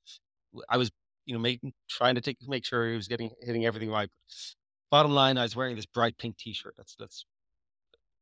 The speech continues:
and I had a, my, my, who, this was a very serendipitous hire at the time, Mark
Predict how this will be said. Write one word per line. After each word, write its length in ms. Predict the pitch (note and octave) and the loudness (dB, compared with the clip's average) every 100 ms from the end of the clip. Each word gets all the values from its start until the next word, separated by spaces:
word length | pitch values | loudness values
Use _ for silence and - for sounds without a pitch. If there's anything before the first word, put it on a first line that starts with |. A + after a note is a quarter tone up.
| _ _ _ _ _ _ | _ _ _ _ _ _
and 140 | C#3 C#3+ | 2 4
I 60 | |
had 180 | C3 C3+ | 6 6
a, 280 | C3+ C3 B2+ | 6 2 -2
my, 180 | B2+ B2+ | -6 -8
my, 440 | B2 A#2 A2+ G#2+ - - - | -8 -8 -8 -10 -16 -20 -18
who, 320 | - A#2+ A2+ A#2+ _ | -12 -10 -10 -14 _
this 200 | C3+ - | -8 -4
was 180 | B2+ A2 | 2 2
a 40 | G2+ | 2
very 160 | B2 | 0
serendipitous 720 | A#2+ - A2+ A2 G#2+ G#2+ G2+ | 2 2 2 0 -4 -8 -10
hire 300 | - D3 C3+ | 2 4 4
at 60 | A#2 | 2
the 60 | A2+ | -4
time, 300 | A#2 A2+ A2 | -4 -4 -4
Mark 220 | G#2+ | -6